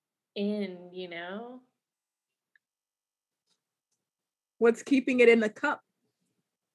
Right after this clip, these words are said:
Speaker 1: I mean,
Speaker 2: It's a
Speaker 1: like, it
Speaker 2: corpse.
Speaker 1: I know, but wouldn't it just, like, kinda
Speaker 2: You put it in the
Speaker 1: leak out?
Speaker 2: bones.
Speaker 1: Like, once the corpse
Speaker 2: No.
Speaker 1: deteriorates, what is it
Speaker 2: It's
Speaker 1: then?
Speaker 2: in the bones.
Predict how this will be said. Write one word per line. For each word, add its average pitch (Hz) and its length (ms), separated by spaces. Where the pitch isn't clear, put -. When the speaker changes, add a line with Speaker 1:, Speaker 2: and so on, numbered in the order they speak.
Speaker 1:
I 226 80
mean, 233 160
Speaker 2:
It's 226 100
a 233 40
Speaker 1:
like, 220 80
it - 20
Speaker 2:
corpse. - 640
Speaker 1:
I 277 40
know, 311 100
but 285 120
wouldn't 262 180
it 262 100
just, 262 160
like, 254 240
kinda 240 160
Speaker 2:
You 254 80
put 269 160
it 294 60
in 277 100
the 262 80
Speaker 1:
leak 208 80
out? 240 180
Speaker 2:
bones. - 640
Speaker 1:
Like, 233 180
once 254 240
the 269 100
corpse 262 440
Speaker 2:
No. 240 500
Speaker 1:
deteriorates, 214 380
what 202 200
is 240 220
it - 200
Speaker 2:
It's 269 160
Speaker 1:
then? 330 120
Speaker 2:
in 302 40
the 285 60
bones. 247 920